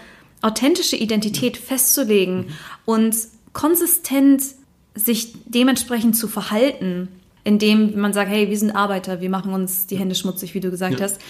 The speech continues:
Speaker 1: Das, das ist eigentlich das, was die Menschen bewegt. Und das
Speaker 2: Mhm.
Speaker 1: spornt jeden an, sei es jetzt die Fans, die wieder ins Stadion kommen, weil sie es
Speaker 2: Mhm.
Speaker 1: fühlen,
Speaker 2: Ja.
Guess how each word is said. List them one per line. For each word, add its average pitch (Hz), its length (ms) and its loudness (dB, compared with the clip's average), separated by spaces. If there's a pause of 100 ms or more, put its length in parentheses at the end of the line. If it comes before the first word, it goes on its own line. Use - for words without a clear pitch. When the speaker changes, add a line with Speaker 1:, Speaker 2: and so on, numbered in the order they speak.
(140)
Speaker 1:
Das, - 400 2 (880)
das 277 180 4
ist 254 80 0
eigentlich 220 220 0
das, 220 160 -4
was 214 120 -4
die 208 80 -2
Menschen 185 520 -4
bewegt. 190 640 -4
Und 226 160 4
das 240 120 4
Speaker 2:
Mhm. - 120 -2
Speaker 1:
spornt 214 300 2
jeden 240 320 -2
an, 175 220 -4
sei 190 140 -2
es 185 80 -4
jetzt 190 140 -4
die 202 80 0
Fans, 226 360 0
die 214 120 -2
wieder 196 140 0
ins 180 120 -2
Stadion 226 440 2
kommen, 214 200 2
weil 214 120 2
sie 185 60 -4
es 117 200 -2
Speaker 2:
Mhm. 127 60 -6
Speaker 1:
fühlen, 254 420 0 (140)
Speaker 2:
Ja. 135 100 -2